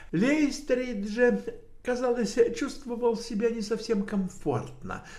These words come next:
но всё же оценил заботу миссис Хадсон, поблагодарив её за чудесный завтрак, хотя почти ничего не ел.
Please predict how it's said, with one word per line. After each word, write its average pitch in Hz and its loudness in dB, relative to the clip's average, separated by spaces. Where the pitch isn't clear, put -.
но 131 4
всё 226 2
же 247 -2
оценил 240 -4
заботу 156 2
миссис - -2
Хадсон, - -10
поблагодарив 196 4
её 190 6
за 160 4
чудесный 120 -4
завтрак, 98 -8
хотя 127 -6
почти - -10
ничего - -10
не 139 -4
ел. - -8